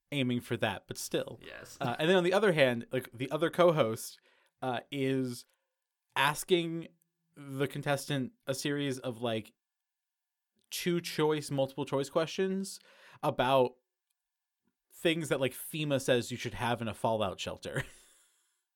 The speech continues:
Speaker 1: And, and, and so, like,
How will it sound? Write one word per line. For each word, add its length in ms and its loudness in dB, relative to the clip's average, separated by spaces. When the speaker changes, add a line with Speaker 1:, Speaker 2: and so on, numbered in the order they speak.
Speaker 1:
And, 280 10
and, 240 2
and 200 2
so, 180 2
like, 320 4